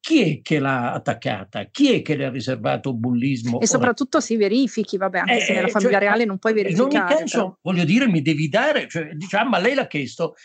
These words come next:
Speaker 1: Sì, l'ha chiesto e la risposta di colei che accusava è stata, "No, non con me, con mio marito." Quindi a lei non è, non è stato rivolto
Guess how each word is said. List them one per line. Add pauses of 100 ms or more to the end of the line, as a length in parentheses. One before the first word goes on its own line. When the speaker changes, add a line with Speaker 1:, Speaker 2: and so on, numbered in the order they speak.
Speaker 1:
Sì,
l'ha
chiesto
e
la
risposta
di
colei
che
accusava
è
stata, (220)
"No,
non
con
me,
con
mio
marito."
Quindi
a
lei
non
è,
non
è
stato
rivolto